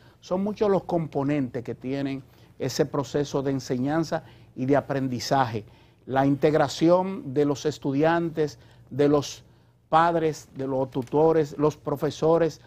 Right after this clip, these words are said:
las coordinaciones que se hacían. Habrá que esperar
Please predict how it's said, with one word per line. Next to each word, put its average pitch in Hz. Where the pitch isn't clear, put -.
las 156
coordinaciones 156
que 165
se 151
hacían. 160
Habrá 175
que 233
esperar 160